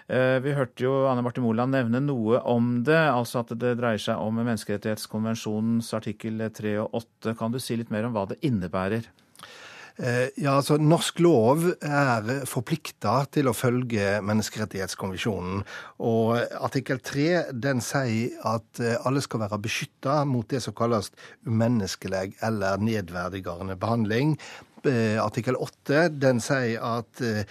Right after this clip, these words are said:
Speaker 2: ethvert menneske har rett til respekt for sitt privatliv og sin korrespondanse, som det heter. Dette gjelder også fanger i prinsippet, men selvsagt er det en helt spesiell situasjon,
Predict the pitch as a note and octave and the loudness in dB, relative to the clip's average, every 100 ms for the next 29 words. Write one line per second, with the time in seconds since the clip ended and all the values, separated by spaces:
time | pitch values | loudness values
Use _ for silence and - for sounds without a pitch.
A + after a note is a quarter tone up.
0 | - - - - C#3+ A#2 A#2 A#2 B2+ - | -10 -10 -6 -2 0 0 2 2 0 -2
1 | G#2 A2+ C3+ - A2+ A2 A2 - E3 - | -2 -2 -4 -6 -6 -4 -4 -2 -2 -2
2 | - - A#2 - A2+ - C3+ C#3 A#2 - | -12 -6 -4 -4 -6 -2 2 4 2 2
3 | C#3+ D3 C#3 - - - C#3 G#2 - G#2 | 4 4 4 -2 -10 -2 0 0 -2 -6
4 | G2 - A2 A2 - C3+ A#2+ C#3 B2 - | -6 -8 -8 -8 -2 -2 0 2 2 2
5 | - C#3+ A#2 - - - - G#2+ G2 A2 | 2 2 2 -4 -16 -6 0 0 2 -2
6 | A#2 A#2+ G#2 G#2 F#2 G2+ G2 - - G2 | -2 -4 -2 -2 -2 -4 -6 -8 -10 -6
7 | G2+ - - D#3 D#3 D#3 E3 C3+ - C#3 | -6 -10 -6 -2 2 4 4 4 0 -4
8 | - B2+ A2 A2 A#2 E4+ - C3 C#3+ C#3+ | -4 -2 0 0 -2 -6 -2 0 0 0
9 | G2 A#2+ A2+ C3+ C#3+ D3+ E3+ F3+ - - | -2 -4 -4 -4 -2 0 0 0 -2 -18
10 | - A#2+ A#2+ - - C#3+ C#3 C#3+ - A2 | -6 0 0 0 -2 0 0 0 0 0
11 | A2 - - A#2+ C3 A2+ G#2+ - D3+ A#2 | -2 -8 -8 -4 -2 -2 -4 -4 -2 -2
12 | - - A2 C#3+ A2+ G#2 C3 B2 A#2 D3 | -4 -10 -6 -2 -2 -2 -6 -4 -2 2
13 | D3 D#3+ | 4 4